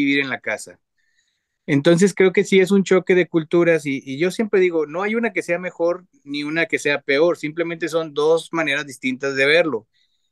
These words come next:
Pero sí digo, está bien padre porque para ellos, como esta es su cultura,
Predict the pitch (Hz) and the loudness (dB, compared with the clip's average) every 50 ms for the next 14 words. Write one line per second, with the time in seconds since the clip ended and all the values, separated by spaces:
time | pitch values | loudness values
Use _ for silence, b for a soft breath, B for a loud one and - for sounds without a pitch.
0 | _ _ _ _ _ _ _ _ _ _ _ - 180 196 208 190 165 156 165 165 | _ _ _ _ _ _ _ _ _ _ _ 2 4 6 6 6 6 4 4 2
1 | - _ _ _ _ _ _ _ - - 160 160 165 160 156 151 139 123 - _ | -2 _ _ _ _ _ _ _ -2 0 2 4 4 2 2 0 -2 -4 -6 _
2 | _ _ _ _ _ _ _ 139 123 - - 147 156 175 175 170 170 185 175 175 | _ _ _ _ _ _ _ -12 -10 -6 -4 -2 0 0 -2 -2 -2 0 2 2
3 | 165 156 156 151 - 147 127 127 135 123 120 139 131 127 127 127 131 143 170 160 | 2 2 0 -2 -6 -8 -8 -6 -10 -8 -4 -2 -2 0 0 2 2 2 2 2
4 | 147 139 143 147 147 - _ _ _ - 127 117 113 120 120 - 156 143 156 147 | 0 -2 -4 -4 -8 -14 _ _ _ -8 -6 -4 -2 -4 -2 -4 -2 -2 -2 0
5 | - 147 143 - 156 147 139 139 139 139 | 0 -2 0 2 2 4 4 4 2 0